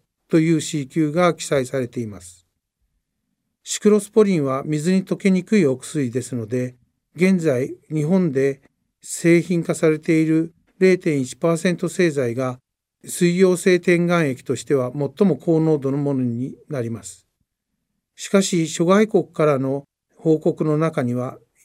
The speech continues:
零点一パーセントよりも低濃度で治療したものの報告も見られます。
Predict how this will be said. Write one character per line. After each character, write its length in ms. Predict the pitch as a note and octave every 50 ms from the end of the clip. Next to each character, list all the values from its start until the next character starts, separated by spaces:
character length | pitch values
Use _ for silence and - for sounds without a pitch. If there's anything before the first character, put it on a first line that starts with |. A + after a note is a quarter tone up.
| _ _ -
零 200 | F3+ F#3+ G3+ F#3+
点 220 | F#3+ D#3+ C#3 C3
一 140 | B2+ - -
パ 180 | - E3+ E3+
ー 40 | E3
セ 140 | D#3 F#3+ F3+
ン 80 | E3+ -
ト 100 | - C3
よ 120 | C3 C3+
り 100 | A#2+ B2
も 220 | B2+ B2+ B2 B2+ _ _ _ _ _ _ -
低 220 | F3+ F3+ F#3+ G3
濃 200 | G3 G3+ G3+ F#3+
度 120 | D#3 C#3+ C3
で 260 | C3+ C3 C3+ - - - - _ _
治 140 | - - E3
療 200 | E3 D#3+ C#3 C3
し 60 | B2+
た 120 | - D3+ C3
も 120 | C3+ C#3
の 140 | C#3 C3+ C3
の 200 | C3+ C#3 C#3 C#3+
報 200 | - D#3 D#3 D3+
告 260 | - - D3+ C#3 E3
も 260 | D#3+ D#3+ E3+ F3 F#3 -
見 120 | D3+ D3 C3+
ら 120 | C3 A#2
れ 100 | A#2 A2
ま 140 | G#2+ G#2 G2+
す。 200 | - - -